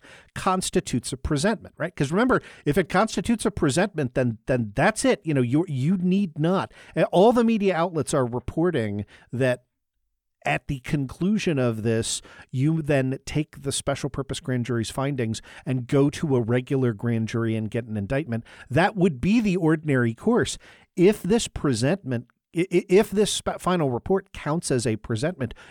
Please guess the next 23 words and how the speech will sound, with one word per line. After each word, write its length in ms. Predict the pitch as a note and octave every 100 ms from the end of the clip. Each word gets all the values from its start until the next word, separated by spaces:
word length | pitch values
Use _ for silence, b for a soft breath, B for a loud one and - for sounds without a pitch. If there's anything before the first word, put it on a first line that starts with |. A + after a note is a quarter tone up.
| B
you 200 | B2 F#3+
don't 340 | F#3 F3+ A3 D#3
need 220 | G#3 D3+
to 60 | B2+
do 180 | D3+ B3+
that, 220 | - - -
right? 160 | A#2+ -
You, 220 | A2+ A2 -
you 280 | G#2 B2 B2
have 280 | A#2 C3
a 120 | C#3+ D3
presentment 600 | - B2 B2 B2+ G#2 -
that 180 | G#2+ -
works 540 | A#2 A2+ C#3+ - - - B B _
the 100 | C#3
same 480 | B2 - D3 C#3 D3
legal 460 | B2+ A#2+ D3 C#3 B2+
effect 440 | A2+ - D#3+ -
as 140 | - -
having 280 | A2+ A2 G#2+
indicted 420 | G2 A#2 C3 A2+
someone. 340 | G2 F#2 F2 -
So 400 | - B3+ C#3